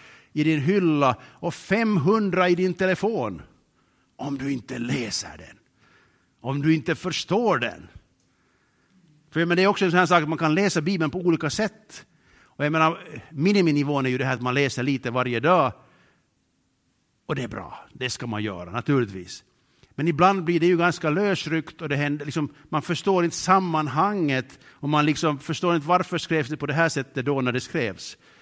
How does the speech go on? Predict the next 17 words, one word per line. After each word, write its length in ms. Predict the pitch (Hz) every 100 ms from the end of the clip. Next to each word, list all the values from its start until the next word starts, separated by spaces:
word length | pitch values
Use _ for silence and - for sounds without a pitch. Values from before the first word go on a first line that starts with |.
| _ _
Och 80 | -
vad 100 | 151
betyder 300 | 165 175 156
det 80 | 147
för 100 | 156
mig 260 | 156 160
idag? 380 | 151 160 165 92 98 _ _ _ _ _ _ _ _ _ _ _ -
Vi 180 | 117 156
som 220 | 190 185
är 400 | 165 147 147 - 147
mera 260 | 151 147
så 80 | 131
här 80 | 139
karismatiskt 720 | 143 151 147 165 170 143 120
lagda 320 | 151 139 123
i 60 | 113
pingstkyrkan, 840 | 127 139 - - 127 92 - 104